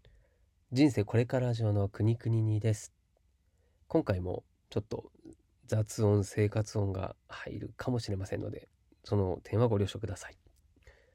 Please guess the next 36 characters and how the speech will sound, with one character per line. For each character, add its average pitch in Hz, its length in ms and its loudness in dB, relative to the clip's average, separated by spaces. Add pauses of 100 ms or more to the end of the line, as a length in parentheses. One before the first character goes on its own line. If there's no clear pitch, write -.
(580)
は 120 80 0
い。 120 60 -4 (920)
で、 151 60 -2
こ 180 100 4
の 180 260 4
番 151 180 4
組 156 200 -2
で - 80 -4
は - 80 -4
で - 80 -14
す - 160 -14
ね、 - 180 -14 (140)
番 139 200 2
外 156 200 -4
編 139 220 -6
と 120 160 -8
し - 100 -12
て 120 260 -2
西 151 240 -2
野 - 80 2 (100)
昭 107 160 -4
弘 101 300 -2
エ 110 100 2
ン 156 80 0
タ 151 200 -6
メ 143 120 -2
研 120 280 -6
究 110 280 -4
所 123 260 -2 (340)
過 - 160 -6
去 170 160 -8
記 180 180 -8
事 175 180 -6
投 165 260 -4
稿 151 380 -4
を - 120 -4